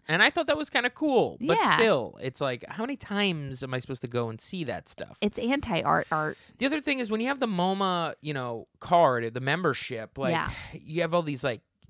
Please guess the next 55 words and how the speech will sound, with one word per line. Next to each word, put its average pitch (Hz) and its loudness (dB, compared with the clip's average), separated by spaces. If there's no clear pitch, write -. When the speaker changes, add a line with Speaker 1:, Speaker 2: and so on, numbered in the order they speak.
Speaker 1:
like, 123 -6
different 143 -6
perks, - 0
right? 214 0
So, 165 0
Speaker 2:
Yeah. 160 4
Speaker 1:
like, - -4
you 143 -8
can 135 -10
go, 139 -2
you 156 -8
can 160 -8
go 143 2
during 139 -2
member 139 0
hours. 185 2
Speaker 2:
But 247 4
it's, 262 2
like, 254 0
eight 226 2
A 214 4
M, 214 4
and 180 0
who's 269 0
waking 240 2
up 220 2
Speaker 1:
Exactly. 220 6
Speaker 2:
before 214 4
Speaker 1:
Y'all, 135 10
Speaker 2:
ten 123 2
A - 0
M? 139 4
Speaker 1:
I 143 6
gotta 135 8
Speaker 2:
<laughs> - -
Speaker 1:
go. 131 2
I 131 4
gotta 127 4
get 120 0
over 110 0
to 123 -2
the 117 -4
moma. 113 -2
I 104 -4
heard 127 0
that 117 -2
there, 110 0
uh, 101 0
there's 110 -2
a 104 -2
exhibit 123 -2
with 110 -6
all 113 0
the 117 -4
different, 110 -6